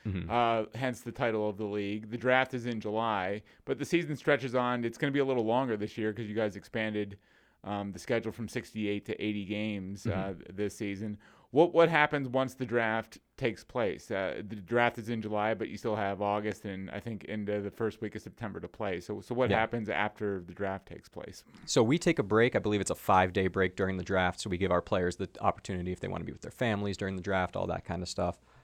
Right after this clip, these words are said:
Speaker 1: Uh, once the draft takes place, we, our, our league is already going to be in communication with players who either did not get drafted or are not necessarily signing,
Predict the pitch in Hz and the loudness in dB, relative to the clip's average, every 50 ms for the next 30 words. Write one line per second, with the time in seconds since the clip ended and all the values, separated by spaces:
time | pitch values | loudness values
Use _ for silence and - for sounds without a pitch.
0 | _ _ - - 98 92 90 90 90 95 113 135 156 - - 143 110 107 113 110 | _ _ -2 2 4 4 4 4 4 4 4 4 4 2 0 -2 2 4 6 6
1 | 110 - - - 120 110 - - - - 113 98 95 - - 101 101 113 120 120 | 6 4 2 -2 -4 -4 -4 -4 -2 0 2 2 2 0 -4 -4 -4 -4 -2 -2
2 | 127 127 127 - - - 113 107 - - 107 107 110 98 101 107 117 110 101 92 | -4 -6 -6 -10 -6 0 2 2 4 8 8 8 8 8 4 2 4 4 4 2
3 | 101 87 98 - 101 98 98 98 98 95 98 95 92 92 92 92 90 - - 113 | 2 0 2 4 6 6 6 6 4 2 2 2 0 -2 -2 -4 -6 -6 -4 -2
4 | 107 98 92 95 92 98 87 85 87 - 104 98 87 92 - - 92 90 85 - | 0 0 0 0 0 -2 -2 -2 -4 -4 -4 -4 -4 -4 -2 -2 -2 -2 -2 -2
5 | 98 95 92 92 87 - - - 85 85 87 90 90 - - 98 90 104 - _ | -4 -4 -4 -4 -6 -4 0 0 2 4 4 2 0 0 -2 -2 -4 -4 -6 _
6 | - - _ _ - - 95 92 92 90 92 90 87 87 87 - - - - - | -20 -20 _ _ -6 -2 0 0 2 4 4 4 4 2 0 -2 -6 -10 -4 -4
7 | 101 92 95 98 104 104 - 107 87 - 98 92 90 92 - - 101 92 90 90 | -2 2 4 4 4 4 4 0 0 2 2 2 2 0 -2 -2 0 2 2 2
8 | 90 90 87 87 85 85 85 90 90 90 87 - - 95 87 - - 95 87 87 | 2 0 0 -2 -2 -2 -4 -4 -4 -4 -4 -6 -8 -8 -8 -8 -8 -8 -8 -8
9 | 90 - - 98 92 92 92 92 90 92 92 | -6 -4 -4 -4 -2 -2 -4 -4 -4 -6 -8